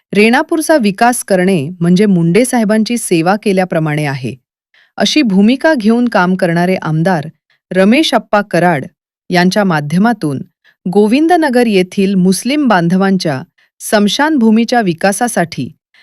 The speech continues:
आणि देवीच्या मंदिराचा जीर्णोद्धार करण्यासाठी निधी उपलब्ध करून देऊ, अशी ग्वाही देऊन येणाऱ्या जिल्हा परिषद पंचायत समिती निवडणुकीत भाजपाला साथ द्या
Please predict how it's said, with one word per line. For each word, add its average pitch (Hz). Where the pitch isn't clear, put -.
आणि 277
देवीच्या 226
मंदिराचा 233
जीर्णोद्धार 208
करण्यासाठी 170
निधी 196
उपलब्ध 240
करून 202
देऊ, 160
अशी 214
ग्वाही 160
देऊन 160
येणाऱ्या 254
जिल्हा 220
परिषद 247
पंचायत 196
समिती 214
निवडणुकीत 185
भाजपाला 196
साथ 208
द्या 151